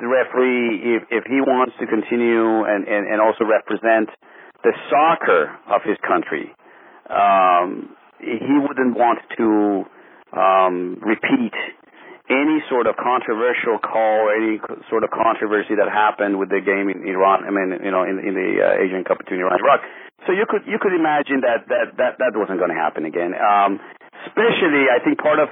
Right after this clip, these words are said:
what Carlos Queiroz is very, uh, good at and, and keen at is to create the atmosphere and to make the awareness,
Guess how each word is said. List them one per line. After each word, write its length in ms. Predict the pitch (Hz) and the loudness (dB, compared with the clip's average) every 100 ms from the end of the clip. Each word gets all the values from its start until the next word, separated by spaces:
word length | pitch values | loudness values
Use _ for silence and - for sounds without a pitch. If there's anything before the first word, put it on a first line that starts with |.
| 131 | 0
what 240 | 131 120 107 | 0 0 -2
Carlos 260 | 127 127 117 | 0 0 2
Queiroz 240 | 120 120 | 2 2
is 80 | 110 | -2
very, 420 | 101 117 117 113 - _ - | 0 2 4 2 -2 _ -16
uh, 320 | - - 113 95 | -12 -4 -4 0
good 160 | 123 | 2
at 160 | 110 101 | 2 2
and, 160 | 101 | -2
and 180 | 95 101 | 0 -2
keen 220 | - 113 | -2 0
at 160 | 107 101 | 0 2
is 160 | 104 95 - - _ - - | -2 -4 -18 -20 _ -12 -4
to 580 | 127 123 123 120 120 117 - _ _ _ _ _ | -2 0 0 0 0 -2 -8 _ _ _ _ _
create 420 | - 143 143 160 | -2 0 2 2
the 140 | 147 127 | 0 0
atmosphere 800 | 120 104 98 - 92 82 85 - | 0 -2 -8 -6 -4 -2 -2 0
and 160 | 110 107 - | -2 -2 -4
to 100 | 123 | -4
make 380 | 117 117 143 143 - - | -2 0 0 -2 -16 -8
the 640 | 117 113 110 110 107 - | -4 -2 0 0 0 2
awareness, 560 | 113 107 120 113 87 | 2 4 2 2 -2